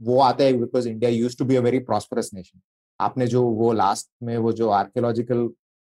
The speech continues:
उस एपिसोड में आप, we talked about how the Indus Valley civilization was very, like, prosperous और कुछ फाइट वाइट नहीं होता, सब चिल मारते थे। तो वही है कि अब,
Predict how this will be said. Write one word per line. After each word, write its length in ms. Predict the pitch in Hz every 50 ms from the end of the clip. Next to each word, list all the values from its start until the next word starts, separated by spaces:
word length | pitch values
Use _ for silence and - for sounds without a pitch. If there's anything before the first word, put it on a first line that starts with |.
| _ _
उस 100 | 107 - 113
एपिसोड 320 | 107 - 117 - 123 113
में 100 | 113 110
आप, 180 | 110 110 - _ _ _ _ _ _ -
we 100 | 110 110
talked 360 | - - 110 113 - - 120 107
about 180 | 123 117 110
how 200 | 113 113 113 110
the 80 | 110 107 107
Indus 260 | 104 110 110 - 123
Valley 260 | 110 113 110 104 113
civilization 520 | 104 104 104 104 104 104 101 - 113 107 101
was 160 | 101 98 95
very, 200 | 98 95 101 104
like, 220 | 101 104 92 90 87 _ _ _ _ _ _ -
prosperous 640 | 120 - 120 - - - 113 107 107 107 104 101 -
और 120 | 113 104 107
कुछ 240 | - 117 113 - -
फाइट 240 | 104 98 104 101 107
वाइट 160 | 110 107 101
नहीं 80 | 104 101
होता, 160 | 98 92 98
सब 200 | 98 113 113 -
चिल 220 | _ - 113 107
मारते 280 | 110 107 98 92 98 98
थे। 140 | 95 101 107
तो 360 | - _ _ _ _ - 151
वही 360 | 143 123 127 151 170 190 208 170
है 140 | 131 120
कि 240 | 127 131 131 131 135
अब, 360 | - - 120 - 120 117 120